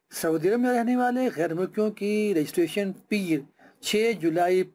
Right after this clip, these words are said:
पन्द्रह जिलक़ादा से शुरू की गई है, जबकि दरख्वास्त देने की आखिरी तारीख दस जुलाई उन्नीस जिलक़ाद है।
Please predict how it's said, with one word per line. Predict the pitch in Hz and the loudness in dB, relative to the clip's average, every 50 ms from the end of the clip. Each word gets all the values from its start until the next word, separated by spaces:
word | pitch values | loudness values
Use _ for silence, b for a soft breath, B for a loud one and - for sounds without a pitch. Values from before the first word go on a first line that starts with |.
| _ | _
पन्द्रह | - 170 185 190 196 175 | -6 -4 -2 -2 0 0
जिलक़ादा | 160 156 156 - 165 165 165 180 180 | 0 -2 -2 -2 -2 -2 -2 -2 -4
से | 160 - 143 | -4 -6 -8
शुरू | 135 - 160 160 151 147 | -4 -2 -2 0 0 0
की | - 175 170 160 | 0 0 0 2
गई | 147 147 143 147 139 | 2 2 0 0 0
है, | 131 165 147 120 - _ B B B B B B B B - | -2 -4 -4 -4 -8 _ B B B B B B B B -6
जबकि | 151 151 - - 156 | -6 -4 -2 -2 -2
दरख्वास्त | 143 - 135 - - 170 196 220 214 - - | -2 -4 -6 -2 0 0 0 0 -2 -4 -4
देने | 202 214 208 220 | -2 -2 -2 -2
की | 214 - 208 202 | -4 -2 -2 -2
आखिरी | 208 - 175 196 196 - 208 208 202 | 0 2 2 0 2 0 -2 -4 -2
तारीख | - 202 185 190 208 214 175 156 139 | -2 -2 0 0 0 0 -2 -2 -2
दस | 175 196 180 - - | -2 -2 -2 -2 -2
जुलाई | 185 170 185 190 180 - - - - | -2 0 0 -2 -2 -6 -10 -8 -6
उन्नीस | 175 175 190 196 156 | -4 -2 0 -2 0
जिलक़ाद | 143 151 151 151 - 165 160 160 156 156 - | -2 -4 -4 -2 0 0 0 0 -2 -4 -4
है। | 175 | -4